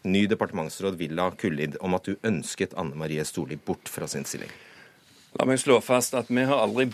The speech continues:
Speaker 2: bedt Anne Marie om å utføre partiarbeid for oss. Ei heller kommunikasjonsavdelingen. Det er ikke riktig det D N påstår, at vi har bedt de utføre arbeid. Men vi har bedt kommunikasjonsavdelingen å ha kontakt mellom departement
Speaker 1: Det er greit.
Speaker 2: og ordførere
Speaker 1: Ja,
Speaker 2: fra andre
Speaker 1: ok.
Speaker 2: parti.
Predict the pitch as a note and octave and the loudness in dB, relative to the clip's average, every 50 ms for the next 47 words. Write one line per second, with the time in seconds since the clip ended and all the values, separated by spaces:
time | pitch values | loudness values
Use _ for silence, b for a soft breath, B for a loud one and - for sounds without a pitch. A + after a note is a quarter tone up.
0 | - - - C#3+ C3+ - - - - - - A#2 G#2+ G#2+ A2 G#2+ G#2+ G#2+ A2 A2+ | -4 -2 0 0 0 -2 -8 -16 -14 -8 -4 -2 0 2 2 2 2 2 2 2
1 | A#2+ B2 A#2+ A2 G#2+ G#2+ G#2+ A2 G#2 A2 A2+ A2+ - - G#2+ G2+ G2 - - G2+ | 2 2 2 2 2 0 0 0 0 -2 -2 -2 -2 -2 -2 -2 -2 -4 -6 -8
2 | G2 - - - A2 A2+ A2+ A2 G#2+ G#2 G2 G2 F#2 - - - - F#2+ F#2 - | -8 -6 -4 -4 -2 0 0 -2 -2 -2 -2 -2 -4 -4 -6 -4 -4 -4 -2 -4
3 | - - - - B B B B B B _ - - - G#2+ A2+ B2+ C3 A2 A2+ | -4 -4 -4 -6 B B B B B B _ -12 -6 -4 -2 0 0 0 0 0
4 | A2+ A#2+ A#2 - - A2+ A2 G#2 G2 - A2 G2+ - A2 A2 A2+ - - A2 G#2 | -2 -2 -2 -4 -4 -4 -4 -4 -4 -4 -6 -4 -4 -4 -4 -4 -2 -2 -2 -2
5 | G2+ F#2+ F2+ D#2 F2+ - G#2+ - A2 - C3 - - D3+ C#3+ C3 C#3+ B2+ - - | -2 -4 -6 -6 -8 -10 -8 -6 -6 -6 -6 -4 -2 -2 -2 -2 -4 -6 -8 -10
6 | - D3 D3 B2+ A#2+ A#2+ A#2 A#2 A#2 A2 G#2+ G#2+ A#2 B2 B2+ - - F3 F#3 - | -6 -4 0 2 2 2 2 0 0 0 0 0 0 -2 -4 -2 0 0 0 0
7 | - - - D#3+ - - - - C3 B2 A#2 A2 - - A#2+ - - - - - | -2 -4 -4 -4 -4 -6 -6 -4 -2 -2 -2 -2 -4 -6 -6 -6 -8 -6 -6 -6
8 | - - - A#2 - - - - G#2+ G#2+ - B2 A#2 B2 C3 A#2+ - - B2+ D#3+ | -6 -6 -6 -6 -6 -6 -6 -6 -8 -6 -2 0 2 2 2 2 2 4 4 4
9 | A3 A#3 - A#3 G3 - - - - D3+ C#3+ C3 B2 C#3+ C3 - - C#3+ D3 - | 4 4 4 2 2 2 -4 -8 -6 -2 -2 -2 0 -2 -2 0 0 -2 0 2
10 | D3 C3 A#2 A#2 A2+ A#2 A#2+ B2 A#2 A2 B2 A#2+ A#2 - - A#2 A2+ - B2+ B2 | 2 4 4 4 4 4 4 4 2 4 4 2 2 2 0 -2 0 2 0 0
11 | - - B2 A2+ A2+ A2+ A2 G#2+ - - A2 - - - A#2 A2+ A#2 B2 C3+ C#3+ | 0 -2 -2 -2 0 0 -2 -2 0 0 0 0 0 -2 0 2 2 2 2 0
12 | - B B B B B B D3 D3 C3 B2+ G#2+ G2+ - - - C#3+ C#3+ D3+ C#3 | -2 B B B B B B 2 4 4 4 4 4 0 0 4 4 6 6 6
13 | B2+ B2 - - E3 - D3+ C3+ A#2+ B2+ G#3 A3+ A3 A#3+ A3 - - G2 | 4 4 2 0 -2 0 2 2 2 2 2 2 4 4 2 2 2 -2